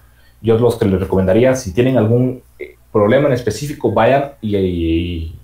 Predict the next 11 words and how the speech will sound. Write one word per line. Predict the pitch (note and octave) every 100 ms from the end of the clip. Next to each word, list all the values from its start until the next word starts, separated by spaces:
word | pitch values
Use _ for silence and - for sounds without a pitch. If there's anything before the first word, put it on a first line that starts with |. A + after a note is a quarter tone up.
| _ _ - G#2
busquen | C3+ D3+ A#2+ G2
algún | G2+ B2
modelo | C3+ A2 A#2+ B2+ -
que | G2 F2 -
se | - G#2+
asemeje | - F#2 A#2 F#3+ G#2+ F2+ - -
al | G2+
problema | G#2 F#2 B2 C3+
que | G#2
están | - A#2 B2
buscando | A2 - C3 F#3 C4